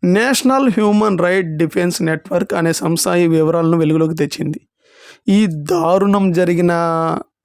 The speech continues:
సైట్ సొలైల్ మురికివాడలో రౌడీ గ్యాంగ్ల సంచారం ఎక్కువ. సామాన్య ప్రజలు, కనీసం ఫోన్లలో పోలీసులకు కూడా సమాచారం ఇచ్చినా పెద్ద రిస్క్ ఎదుర్కోవాల్సి వస్తుందట.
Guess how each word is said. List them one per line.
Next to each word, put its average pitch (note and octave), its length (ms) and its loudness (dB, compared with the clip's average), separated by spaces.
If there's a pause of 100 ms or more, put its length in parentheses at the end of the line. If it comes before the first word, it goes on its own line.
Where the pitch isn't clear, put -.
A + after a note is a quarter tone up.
(560)
సైట్ G#3 460 2
సొలైల్ F#3 500 0
మురికివాడలో E3+ 680 2
రౌడీ E3+ 320 2
గ్యాంగ్ల E3+ 340 0
సంచారం D#3+ 560 -2
ఎక్కువ. E3 500 -4 (840)
సామాన్య G3+ 600 2
ప్రజలు, F3+ 360 0
కనీసం F3+ 480 0
ఫోన్లలో F#3+ 520 0
పోలీసులకు F#3 560 0
కూడా F#3 200 0
సమాచారం F3 680 0
ఇచ్చినా F3 580 0 (500)
పెద్ద D#3+ 340 -2
రిస్క్ F3 420 0
ఎదుర్కోవాల్సి F3 720 0
వస్తుందట. D#3+ 680 -2